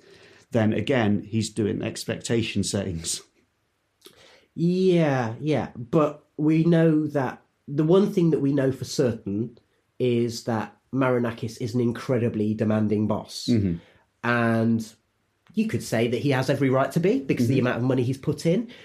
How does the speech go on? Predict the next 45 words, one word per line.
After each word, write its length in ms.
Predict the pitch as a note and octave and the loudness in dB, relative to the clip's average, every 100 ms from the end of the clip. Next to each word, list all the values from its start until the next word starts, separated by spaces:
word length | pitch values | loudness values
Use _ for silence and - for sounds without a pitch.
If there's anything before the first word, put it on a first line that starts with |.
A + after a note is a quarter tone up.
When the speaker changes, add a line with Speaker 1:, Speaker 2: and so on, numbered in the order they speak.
| - _ - | -20 _ -2
Speaker 2:
You 200 | D#3 D3+ | 2 2
could 200 | D3 C3 | 2 2
also 300 | B2+ A#2+ A#2+ | 0 0 -2
question 500 | - C3+ - - C3 | -2 -4 -4 -4 -2
the 80 | A#2+ | 0
way 220 | A#2+ A#2+ | 0 0
in 100 | B2 | -2
which 280 | B2 - - | -4 -6 -2
certain 300 | B2+ - B2 | -2 -2 -2
things 260 | B2+ A#2+ | 0 0
are 60 | A2+ | 0
run 280 | A#2 B2+ D3 | 2 0 0
at 100 | - | -4
the 60 | |
club. 360 | - C#3 G#3 G#3+ - - - _ | -4 -2 -2 -4 -18 -20 -20 _
And 260 | D3+ C#3 C3+ | 0 2 2
you 120 | D3 | 0
could 160 | D3 E3+ | 0 2
also 720 | F#3 G#3+ - A#2+ G2 D#3 F#3+ _ _ _ - | 2 0 -2 -2 0 -2 -4 _ _ _ -2
legitimately 600 | C3+ D3+ D3 C#3+ A#2 A#2 | 0 2 -2 -2 -2 -2
question 600 | - C3+ - - A#2 A#2 | -4 -6 -6 -4 -4 -2
about 340 | B2 A#2+ A#2 | -4 -4 -4
the 60 | B2 | -8
strides 540 | - C#3 B2+ B2 A#2+ | -6 -2 0 0 -2
that 100 | - | -4
we've 160 | B2 A2+ | -4 -4
taken 400 | C3 A#2+ B2+ - | -4 -4 -6 -4
in 180 | B2+ B2 | -4 0
the 60 | |
last 560 | B2 C3 - - - - | 0 0 -4 -16 -20 -10
two 120 | - C3 | -2 -2
or 40 | |
three 240 | A2+ C3 | 0 -2
months 340 | A#2 A#2 A2 - | 0 0 -2 -2
when 80 | A#2 | -2
there's 140 | A2+ | -2
been 140 | B2 | -4
quite 280 | A#2 B2+ A2 | -2 -4 -2
a 60 | B2 | -4
lot 120 | A#2+ | -4
of 120 | G#2+ | -6
turbulence 560 | - B2+ A#2+ A2+ A2 - | -4 -2 0 -2 -2 -4
in 160 | A2+ | -4
terms 300 | A2 A#2+ A2+ | -4 -4 -2
of 180 | A2 - | -4 -6